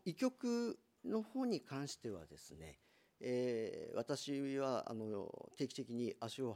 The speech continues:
運ばせていただいている中で、非常にうちの病院の経営は厳しいと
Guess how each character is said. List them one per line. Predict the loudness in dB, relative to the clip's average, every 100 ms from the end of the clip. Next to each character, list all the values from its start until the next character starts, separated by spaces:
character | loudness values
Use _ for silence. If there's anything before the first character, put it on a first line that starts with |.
| -4
運 | -4
ば | -4
せ | -4 -6
て |
い | -4
た | 0
だ | 0
い | 0
て | -2
い | -2
る | 0
中 | -2 -4 -10
で、 | -10 -10 -10 -12 -20 -20 -20 -10
非 | 0
常 | 6 6
に | 6 4 0 _ -4
う |
ち | 2
の | 2 4
病 | 4
院 | 4 2
の |
経 | -2 -2 0
営 | 0
は | -4
厳 | -8 -10
し | -6 -4
い | -6
と | -8 -14